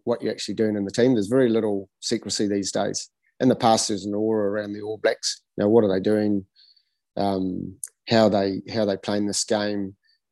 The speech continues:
Um, there, there's very little information, um, eked out of the environment. But now you've got, um, N F L coaches holding up legacy, you know, before a,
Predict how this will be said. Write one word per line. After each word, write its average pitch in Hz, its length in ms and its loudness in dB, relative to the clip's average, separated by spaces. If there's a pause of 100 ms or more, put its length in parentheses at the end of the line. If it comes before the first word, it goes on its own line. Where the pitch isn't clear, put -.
Um, 95 180 -6
there, 120 160 6
there's 131 200 4
very 123 200 6
little 104 200 2
information, 104 600 -4 (300)
um, 95 380 -4 (360)
eked 127 280 2
out 104 220 4
of 95 80 0
the 101 100 2
environment. 104 500 2 (120)
But - 160 -2
now 107 460 2 (460)
you've 107 240 -4
got, 113 280 2 (240)
um, 98 560 0 (1200)
N 123 120 6
F 107 160 2
L 117 180 6
coaches 104 420 0
holding 107 320 2
up 98 160 -4
legacy, 110 640 -2 (760)
you 101 80 -8
know, 101 120 -4
before 104 460 2
a, 98 200 2